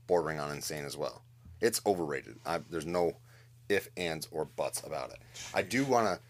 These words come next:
Speaker 1: so that was your number one. Um,
Speaker 2: Yeah.
Speaker 1: I do wanna point out, I, so I posted on social media, um, to tell us what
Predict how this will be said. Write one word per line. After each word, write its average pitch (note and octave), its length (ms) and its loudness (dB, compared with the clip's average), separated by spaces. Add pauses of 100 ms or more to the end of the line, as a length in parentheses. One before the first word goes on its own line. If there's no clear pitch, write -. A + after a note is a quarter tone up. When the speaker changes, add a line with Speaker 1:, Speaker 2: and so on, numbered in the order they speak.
(280)
Speaker 1:
so - 140 2
that A2+ 120 10
was A2+ 160 6
your A2 120 6
number E2+ 260 6
one. D2+ 300 0 (400)
Um, D#2 340 2 (140)
Speaker 2:
Yeah. B2+ 120 6 (300)
Speaker 1:
I F#2 80 6
do G#2+ 160 4
wanna A#2 220 8
point G2 260 6
out, E2+ 160 6
I, E2 160 2 (200)
so - 140 2
I E2 60 6
posted - 480 2
on G#2 80 4
social F2+ 320 4
media, C#2+ 400 -6 (1200)
um, D#2 180 -4
to F2+ 120 -4
tell F2+ 300 2
us - 160 0
what - 160 0